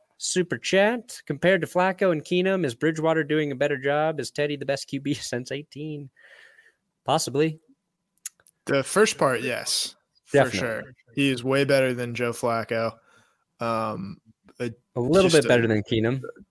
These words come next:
Speaker 2: a tree stump would be preferable to Joe Flacco. Uh,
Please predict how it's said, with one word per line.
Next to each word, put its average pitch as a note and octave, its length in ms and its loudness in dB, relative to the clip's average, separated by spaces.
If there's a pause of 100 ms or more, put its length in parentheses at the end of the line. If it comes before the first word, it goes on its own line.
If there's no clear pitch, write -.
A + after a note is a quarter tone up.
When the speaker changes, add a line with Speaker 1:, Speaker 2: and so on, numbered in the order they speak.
(120)
Speaker 2:
a C3 60 -4
tree D3 300 4
stump B2 400 0 (160)
would B2+ 260 -6 (300)
be C3+ 120 0
preferable A#2+ 680 0
to A#2+ 160 -4 (140)
Joe A#2 200 0
Flacco. A#2 600 0 (960)
Uh, G#2+ 260 0